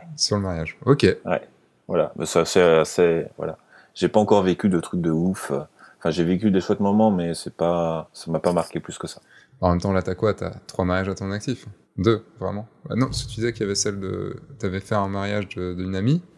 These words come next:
Speaker 2: Non, j'ai fait une séance couple.
Speaker 1: Ah, c'était une séance couple, d'accord, mince.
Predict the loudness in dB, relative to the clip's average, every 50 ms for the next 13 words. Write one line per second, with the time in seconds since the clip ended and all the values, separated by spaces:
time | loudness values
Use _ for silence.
0 | -10 -6 0 2 4 4 4 2 0 -2 -4 -4 -2 -2 -2 -2 -2 -2 -2 -2
1 | -2 -2 -4 -4 -4 -4 -4 -4 -8 -16 -4 0 2 2 2 2 -2 -2 -2 -4
2 | -6 -6 -6 -4 -4 -4 -4 -4 -2 -2 0 2 0 0 0 -2 -8 -8 -8 -8
3 | -10 -10